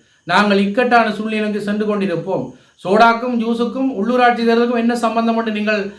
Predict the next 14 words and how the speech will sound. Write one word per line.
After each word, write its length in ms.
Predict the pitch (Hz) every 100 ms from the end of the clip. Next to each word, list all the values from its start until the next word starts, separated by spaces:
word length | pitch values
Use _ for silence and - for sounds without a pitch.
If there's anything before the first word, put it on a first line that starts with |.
| - -
நீங்கள் 200 | 202 208
கேள்வி 280 | 220 240 226
கேட்கலாம், 520 | 190 147 120 - _ _
என்னை 220 | 175 208
கேட்கலாம், 400 | 202 233 240 240
யோசிக்கலாம். 560 | 233 233 233 196 156 - - _ _ _
அன்பு 280 | 175 233 233
தமிழ் 240 | 247 233
சொந்தங்களே, 480 | 196 226 226 226 226
இந்த 160 | 214 196
கிளிநொச்சியிலே 640 | 214 247 254 240 240 226
வந்து 240 | 226 233 247
மூன்று 320 | 226 233 226
நாளாக 640 | 220 220 214 233 262